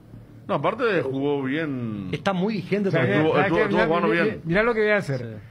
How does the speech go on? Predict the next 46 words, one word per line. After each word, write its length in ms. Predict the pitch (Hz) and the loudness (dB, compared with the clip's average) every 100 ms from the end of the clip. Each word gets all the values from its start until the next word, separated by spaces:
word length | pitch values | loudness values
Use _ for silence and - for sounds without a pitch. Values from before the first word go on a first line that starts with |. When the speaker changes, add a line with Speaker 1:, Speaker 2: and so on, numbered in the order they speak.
| - - - | -20 -20 -8
Speaker 3:
Ya 140 | 147 160 | -4 -2
que 80 | |
Ariel 440 | 175 175 170 165 175 | -2 0 0 0 0
metió. 420 | 170 143 143 139 | -4 -2 -4 0
Speaker 1:
¿Va 100 | 151 | 0
a 60 | 170 | 0
ser 100 | 180 | 0
la 80 | 170 | 2
gran 500 | 175 170 165 151 147 | 0 0 -2 -2 -2
Ariel? 340 | 160 185 185 - | -2 -2 -4 -2
Speaker 3:
No, 220 | 170 233 | 0 0
no, 140 | 240 | 0
no, 260 | 240 220 143 | 0 -2 -2
que 460 | 165 160 151 143 147 | -2 -2 0 -2 0
en 40 | |
Speaker 1:
¿La 80 | 139 | 0
Speaker 3:
el 60 | 151 | 2
Speaker 1:
bondad 280 | 156 175 185 | 2 2 2
de, 120 | 180 | 2
de 80 | 165 | 2
contratar 360 | 160 151 165 | 2 2 2
a 40 | 151 | 2
Cristian 240 | 160 151 | 0 2
Riveros? 300 | 151 139 104 | 2 2 0
Speaker 3:
No, 300 | 151 180 170 | 0 0 0
Speaker 1:
<laughs> 300 | 127 131 117 | -2 -4 -2
Speaker 3:
no, 220 | 160 156 - 120 | -2 -2 -4 -6
porque 180 | 147 151 | -4 -4
justo 300 | 160 165 190 | -2 -2 -2
coincide 480 | 190 170 143 165 175 | -2 -2 0 2 2
ahí 160 | 156 | 2
un 140 | 156 143 | 0 -2
poco 120 | 143 | -2
en 80 | 147 | -2
ese 140 | 131 | -2
mediocampo. 560 | 151 151 123 120 113 123 | -2 -4 -4 -6 -8 -8
En 220 | 139 143 151 | -4 -2 -2
el 100 | 147 | 0
Cordobazo, 720 | 185 214 190 123 110 123 147 - - - - - - | -2 0 0 -2 -4 -6 -8 -10 -18 -20 -20 -20 -6
¿sabes 200 | 139 175 | -2 0
cómo 240 | 214 214 | 0 2
era 120 | 196 185 | 2 2
el 60 | |
medio 220 | 160 151 160 | 2 2 0
de 100 | 156 | 2
Paraguay? 440 | 160 135 107 | 0 0 -2